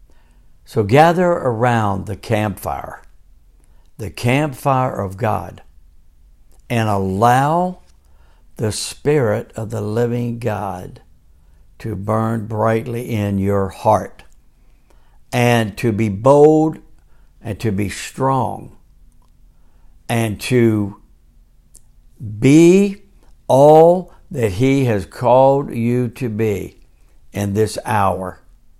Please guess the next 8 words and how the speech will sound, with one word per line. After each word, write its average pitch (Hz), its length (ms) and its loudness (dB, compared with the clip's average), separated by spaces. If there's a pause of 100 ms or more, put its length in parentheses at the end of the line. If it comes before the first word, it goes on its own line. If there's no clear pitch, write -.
(1400)
Gather 147 480 2
around 107 640 0 (1040)
for 101 180 -6
just 113 540 2
a 147 80 0
couple 156 340 0
of 151 60 -2
minutes 110 600 -4